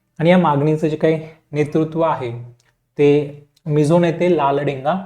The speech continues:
करत होते. एकोणावीसशे एकोणसाठ मध्ये मिझोरममध्ये त्या ठिकाणी तीव्र दुष्काळ पडलेला होता आणि एकोणावीसशे एकसष्ट मध्ये लालडेंगा यांनी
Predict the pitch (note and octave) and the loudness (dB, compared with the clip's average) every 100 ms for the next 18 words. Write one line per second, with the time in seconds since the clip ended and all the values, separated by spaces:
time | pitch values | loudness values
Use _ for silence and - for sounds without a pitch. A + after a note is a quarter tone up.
0 | - - C3+ C3 A#2+ A#2+ A#2 A#2+ - _ | -12 -6 -6 -4 -6 -8 -14 -16 -20 _
1 | - - - - D#3 F#3 F#3+ F#3+ F#3+ F#3 | -20 -20 -8 0 4 4 4 4 2 0
2 | F3+ - C3 D3 D3 E3 D#3+ D#3+ D#3+ D3+ | -2 -10 -6 -4 -2 -2 0 -2 -2 -2
3 | D3+ D#3 - - - D3 D3 D#3 D3 C#3+ | 0 -2 -8 -16 -8 -2 2 0 0 0
4 | C#3+ D3 C3+ D3 C#3 C#3 - C#3+ C#3 C3+ | 0 0 -2 -4 -6 -10 -8 -4 0 0
5 | C3 - D3+ D3 C#3+ C#3+ D3+ D3 D#3 F#3 | -2 -2 -4 -2 -4 -4 -4 -6 -10 -14
6 | - _ _ _ _ _ _ _ C#3 C#3 | -16 _ _ _ _ _ _ _ -4 -2
7 | C#3+ C#3+ - _ _ _ _ _ _ - | -4 -6 -14 _ _ _ _ _ _ -2
8 | D#3+ D#3 F3 F3 F3+ E3+ E3+ - E3 D#3 | 2 4 4 2 -2 -4 -8 -6 -4 0
9 | D#3 D3 D3 C#3+ C#3+ C#3+ D3 C#3+ | 2 2 0 -2 -4 -4 -4 -6